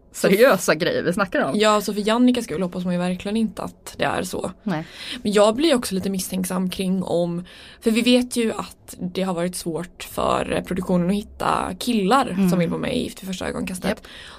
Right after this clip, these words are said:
Speaker 2: Om det kan vara så att Magnus har varit med i Första dejten och sen blivit handplockade därifrån.
Speaker 1: Att han var så himla bra.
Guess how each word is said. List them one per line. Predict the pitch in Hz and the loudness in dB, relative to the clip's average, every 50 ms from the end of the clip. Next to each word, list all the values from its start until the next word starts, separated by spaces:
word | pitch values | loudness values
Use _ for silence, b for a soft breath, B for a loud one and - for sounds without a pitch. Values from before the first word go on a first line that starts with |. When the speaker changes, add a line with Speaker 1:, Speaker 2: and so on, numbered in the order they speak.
| B B B | B B B
Speaker 2:
Om | B 202 202 202 | B 0 0 0
det | 190 202 | 0 -2
kan | 190 208 196 196 | -2 -2 0 4
vara | 220 247 262 269 | 4 6 6 6
så | 254 - | 4 0
att | 175 - | -2 -2
Magnus | 185 185 185 180 180 180 180 180 190 190 | 0 0 0 2 2 2 2 0 0 0
har | 190 175 | -2 -2
varit | 180 180 180 185 | -2 -2 -2 -2
med | 190 202 226 240 254 254 - | -2 0 2 2 2 2 0
i | 277 | -4
Första | 254 277 262 254 | -6 -6 -8 -6
dejten | 240 - - - 196 - - - - - - 196 185 - - - - - - - - | -6 -4 -4 -6 -6 -8 -6 -6 -4 -4 -4 -6 -8 -10 -14 -20 -20 -20 -20 -8 -4
och | - 185 180 - - | -4 -4 -4 -6 -6
sen | - - 202 180 170 170 185 | -6 -2 -2 0 2 2 4
blivit | 185 180 175 180 180 180 180 - - | 4 4 4 2 0 -4 -6 -8 -6
handplockade | - - 190 165 165 - - 285 285 - - 381 339 - 233 | -2 0 0 0 -2 -4 -4 -6 -6 -4 -2 0 0 0 0
därifrån. | - - - - 185 - - - 214 185 - | 0 -2 -2 -4 -6 -6 -6 -6 -4 -4 -2
Speaker 1:
Att | 220 - | 2 4
han | 208 190 | 4 4
var | 180 175 | 4 4
så | 185 | 4
himla | 180 185 175 170 160 156 160 160 160 156 156 | 2 0 0 0 0 0 0 2 2 0 0
bra. | 165 180 - 160 - - | 0 2 2 2 0 -2